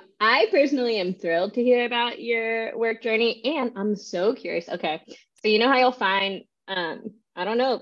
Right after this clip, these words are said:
anyone knows this, in the Enneagram, they often say you'll find a lot of eights in, uh, like, food service industry, like,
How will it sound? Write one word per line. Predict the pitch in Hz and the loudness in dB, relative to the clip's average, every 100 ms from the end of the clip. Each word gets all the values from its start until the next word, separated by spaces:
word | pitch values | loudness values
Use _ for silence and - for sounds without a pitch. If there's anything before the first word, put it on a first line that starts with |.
| - | -2
anyone | 175 170 165 | 0 0 -2
knows | 160 170 | -4 -2
this, | 165 175 _ | -2 -4 _
in | 214 220 | 0 4
the | 214 | 4
Enneagram, | 180 208 214 190 190 190 185 - - | 2 2 0 0 -2 -2 -6 -14 -6
they | 196 208 | 2 4
often | 214 226 247 | 4 2 2
say | 202 | 2
you'll | 202 | 2
find | 190 190 | 2 2
a | |
lot | 180 180 | 2 0
of | 175 - | 0 -2
eights | 180 202 - - - | 2 2 0 -12 -4
in, | 185 185 180 175 208 214 - _ _ _ _ _ - | 0 0 0 -2 -6 -8 -18 _ _ _ _ _ -4
uh, | 185 180 165 - _ | 0 2 0 -8 _
like, | 208 196 - _ _ _ | 0 0 0 _ _ _
food | 214 214 | -2 -2
service | 254 240 247 262 | 2 4 6 4
industry, | 269 269 277 294 294 294 | 0 -2 -4 -4 -2 -2
like, | 220 | -4